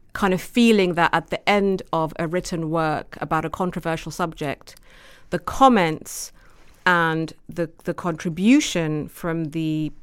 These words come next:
public, from readers, had got us somewhere. And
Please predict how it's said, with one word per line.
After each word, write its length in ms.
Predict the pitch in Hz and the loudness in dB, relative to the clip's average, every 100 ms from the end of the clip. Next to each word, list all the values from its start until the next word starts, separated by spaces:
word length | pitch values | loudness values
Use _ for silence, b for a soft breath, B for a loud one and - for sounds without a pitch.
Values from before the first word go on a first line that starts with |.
| - | -12
public, 580 | - 269 202 160 - - | -2 -2 0 -2 -4 -8
from 280 | - 170 | -6 -2
readers, 500 | 185 208 175 151 151 - | 0 0 0 -4 -6 -10
had 480 | - 214 196 180 151 | -2 4 4 4 2
got 180 | 185 | 2
us 120 | 170 160 | 2 -2
somewhere. 680 | - 190 165 139 - 90 214 B B B B B B B B | 2 2 2 -4 -8 -10 -14 B B B B B B B B
And 580 | 185 180 170 165 165 165 | 2 4 4 0 -2 -6